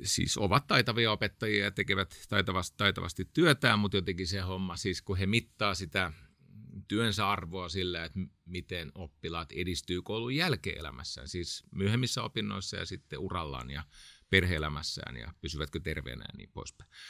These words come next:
Ovat vähän pettyneitä sen oman koulutuksen vasteeseen tai sen oman koulun. En muista sen koulun nimeä nyt, mut löytyy tuolta. Ää, ne juo baarissa kaljaa.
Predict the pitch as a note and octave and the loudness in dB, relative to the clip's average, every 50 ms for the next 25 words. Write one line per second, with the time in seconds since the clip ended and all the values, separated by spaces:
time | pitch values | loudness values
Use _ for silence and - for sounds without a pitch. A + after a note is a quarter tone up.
0 | - - - - - - - - C3+ D#3 G3+ F3 C#3 C#3 D3+ D#3 D3+ A#2+ - B2+ | -16 -16 -18 -20 -18 -2 2 4 6 6 6 6 4 4 4 6 6 6 6 4
1 | B2 - - - A#2 G#2 G2+ F#2 D2+ F2+ F2+ G2+ F#2+ F#2 G2 G2 G2 F#2+ F2+ - | 4 4 2 2 2 4 2 2 0 -2 -2 -4 -2 -2 0 0 0 0 0 0
2 | - F#2+ F#2 F2 F2 D#2+ - D#2+ D2+ - F#2+ F2 D#2+ E2+ F2 F2+ F2 G2 F#2+ F2 | 2 2 2 2 0 -2 -6 -8 -6 -4 -4 -4 -4 -6 -8 -4 0 2 2 2
3 | - - - - - F2+ F#2 C#2+ C2+ D#2+ D#2 D#2 E2+ E2+ F2+ F#2 F2+ E2+ D2 - | 0 -2 -6 -8 -8 -8 -8 -8 -6 -4 -2 -2 -2 0 0 0 0 0 0 2
4 | G2 F#2+ F2+ E2 D#2+ D#2+ C2 A#1+ D2 - - - _ - - E2+ E2+ E2+ F2+ F2 | 2 2 2 2 0 -4 -6 -8 -10 -16 -18 -20 _ -10 -4 -2 0 0 0 0
5 | E2 - F2 - - E2 D2 - D#2+ D2 D2 D#2 D#2+ D#2+ E2 D#2+ D2+ D2 C#2 C2+ | -2 -2 -4 -4 -4 -4 -2 -2 -2 -2 -2 -2 -2 -2 -2 -2 -2 -2 -4 -6
6 | C2 - - C#2+ C#2+ D2+ C2 B1 - - A2+ F#2+ - - - - - - _ _ | -6 -8 -8 -8 -6 -6 -6 -6 -4 -2 -2 -2 -4 -6 -14 -14 -16 -20 _ _
7 | _ _ _ _ _ _ _ _ _ _ _ _ _ _ _ _ _ _ _ _ | _ _ _ _ _ _ _ _ _ _ _ _ _ _ _ _ _ _ _ _
8 | _ _ _ _ _ _ _ - - _ _ _ - C#3+ B2 A2+ A2+ A#2+ A#2+ A#2+ | _ _ _ _ _ _ _ -20 -20 _ _ _ -2 2 4 6 6 6 6 6
9 | A#2+ A#2+ A#2+ C3+ D3+ F3 E3 D3 D3 F3 F3 D3 B2+ A2 - - F#2+ - G#2+ G2+ | 4 4 2 2 4 4 4 6 6 8 8 8 6 4 0 0 0 0 0 0
10 | F2 D2+ D2+ D#2+ | -2 -4 -8 -10